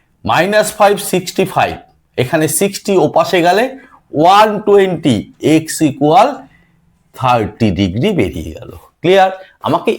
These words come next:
এক্সই বের করতে বলেছে। চলো তাহলে নেক্সট টাইপের অঙ্ক। এই ফিগারটায় ভেরিয়েবল কিন্তু তিনটে, অজানা রাশি কিন্তু তিনটে, এক্স, ওয়াই, জেড, সব কটাই বেসিক নিয়ম দিয়ে বের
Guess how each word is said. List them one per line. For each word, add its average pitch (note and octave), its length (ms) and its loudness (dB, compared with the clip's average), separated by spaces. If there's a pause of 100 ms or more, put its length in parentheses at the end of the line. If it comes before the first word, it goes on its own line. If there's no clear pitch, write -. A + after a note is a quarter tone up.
(140)
এক্সই - 360 -2
বের B2 200 2
করতে G2 300 -2
বলেছে। E2+ 280 -6 (440)
চলো A#3 200 4 (100)
তাহলে G3+ 220 2 (480)
নেক্সট C4+ 360 0
টাইপের A#2 380 0
অঙ্ক। D2+ 120 -12 (380)
এই D4+ 100 6 (120)
ফিগারটায় A#3 760 2 (520)
ভেরিয়েবল C4 500 2 (100)
কিন্তু B3 220 0 (120)
তিনটে, A3+ 380 2 (300)
অজানা G#3 300 2
রাশি G#3+ 320 0
কিন্তু A3 220 2 (160)
তিনটে, F#3+ 380 0 (800)
এক্স, A#3+ 180 -6 (320)
ওয়াই, D#3+ 220 2 (220)
জেড, F#2+ 280 0 (200)
সব - 180 -4 (300)
কটাই A3+ 400 2 (560)
বেসিক G#3 380 0 (160)
নিয়ম F#3 240 2 (100)
দিয়ে G3+ 140 2 (120)
বের C#3 160 2